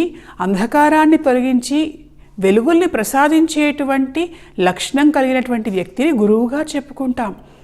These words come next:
అంటే అజ్ఞానమే అంధకారం. ఆ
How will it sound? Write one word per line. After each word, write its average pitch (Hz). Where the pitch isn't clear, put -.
అంటే 175
అజ్ఞానమే 240
అంధకారం. 208
ఆ 233